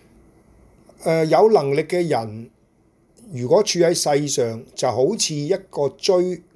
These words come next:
擺喺個袋入邊一樣，佢嘅鋒芒呢，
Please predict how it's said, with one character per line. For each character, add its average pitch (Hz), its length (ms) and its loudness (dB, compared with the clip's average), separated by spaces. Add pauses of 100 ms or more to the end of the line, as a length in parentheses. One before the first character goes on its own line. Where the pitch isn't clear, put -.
(440)
擺 139 240 -4
喺 160 40 -6
個 156 120 -4
袋 113 140 -6
入 127 80 0 (200)
邊 107 140 -12
一 131 80 -6
樣， 117 240 -6 (840)
佢 147 140 0
嘅 170 120 2
鋒 202 320 0
芒 113 280 -4
呢， 170 200 -8